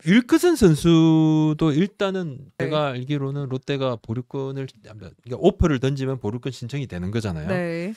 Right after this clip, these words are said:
Speaker 1: 했다, 했다고
Speaker 2: 음.
Speaker 1: 보-, 봐야 되고 재계약 방침이 좀, 좀 다른 선수들도 지금 보고 있습니다.
Speaker 2: 네.
Speaker 1: 어, 그러니까 반지하고 윌크슨 선수는 재계약 상황.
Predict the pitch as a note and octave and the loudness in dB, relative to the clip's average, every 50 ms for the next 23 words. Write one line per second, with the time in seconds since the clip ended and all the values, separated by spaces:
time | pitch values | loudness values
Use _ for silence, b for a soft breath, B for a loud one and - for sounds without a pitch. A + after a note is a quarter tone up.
0 | - _ _ - - - - - - F#2 F2+ - - - E3+ - - C3 F#2+ G2 | -14 _ _ 2 2 2 4 4 2 2 2 0 -6 -10 -6 -4 -2 -2 -2 -2
1 | F#3 F3+ F2 F2+ - - - B2+ B2 A#2+ G2+ G2 F2+ - F#2+ - A#2 F#2 E2 - | -2 -2 -2 -2 -2 -2 0 2 2 2 2 0 -4 -4 -4 -4 -4 -4 -6 -6
2 | - A#2 A2 A#2+ D#3 F3 - - B2+ B2+ A#2+ - D#3+ D#3 D3 C#3+ - C#3+ - D#3 | -2 0 2 2 2 2 2 2 2 2 0 0 0 0 0 0 -4 -6 -4 -4
3 | D3 - G#2+ A2+ A#2 D#3 F3+ - E3 C#3 A#2+ C3 C#3 C#3+ C#3 C3 A2+ - - G#2+ | -4 0 2 2 4 4 2 2 0 -2 0 2 4 4 4 4 0 -2 -2 -2
4 | A2 A2 D#3+ E3+ E3 C#3 G2 F2 - - F2+ F2+ - - D#2+ G#3 G3+ G3 F#3+ F#3 | 2 6 6 8 8 8 6 4 2 -2 -6 -6 -6 -8 -8 -8 -6 -6 -6 -6
5 | F#3 F3+ F3 F3+ F#3+ - - B2 A#2 G#2+ C3 D#3+ D#3 D3 A2+ - - - D3+ F3 | -8 -8 -10 -12 -14 -10 -6 -6 -4 -2 -2 0 0 0 0 -2 -2 0 2 4
6 | G#3+ A3+ G#3 G3+ F#3+ E3 D3 C#3+ D#3+ D#3 B2+ C3 D#3+ E3+ A3 G3+ G#3 G#3 F3+ E3+ | 4 4 4 4 4 4 4 4 0 0 2 0 2 2 0 0 0 -2 -2 -2
7 | D3 B2+ B2 C#3 C#3+ C3 - A2 G#2+ G2+ C#3 D3+ E3 - - A#2 G2 F#2 F2 E2 | -2 -4 -4 -4 -6 -4 -2 -2 0 2 4 2 2 2 -2 -4 -4 -4 -4 -6